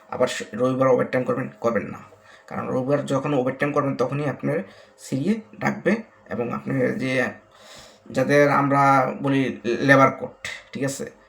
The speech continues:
লেবার কোডে আপনাকে ডাকবে যে, "তো তুই দিন, দুই দিন ওভারটাইম করছস, কোম্পানি কি তোর প্রেশার দিচ্ছে কাজের জন্য?"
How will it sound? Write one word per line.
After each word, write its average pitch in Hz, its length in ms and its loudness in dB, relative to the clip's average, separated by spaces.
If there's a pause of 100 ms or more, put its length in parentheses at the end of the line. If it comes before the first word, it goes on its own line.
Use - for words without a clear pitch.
(120)
লেবার 127 220 2
কোডে - 160 -2
আপনাকে 156 260 -4
ডাকবে - 360 -6 (420)
যে, 120 260 -6
"তো 127 240 -2 (160)
তুই 131 120 -6
দিন, 131 300 -2
দুই 127 120 -4
দিন 127 120 -2
ওভারটাইম 120 420 -2
করছস, - 420 -4 (460)
কোম্পানি 117 300 -2
কি 123 80 -4
তোর 110 200 -6
প্রেশার 123 260 -2
দিচ্ছে 120 160 -6
কাজের 123 240 -4
জন্য?" 139 260 -2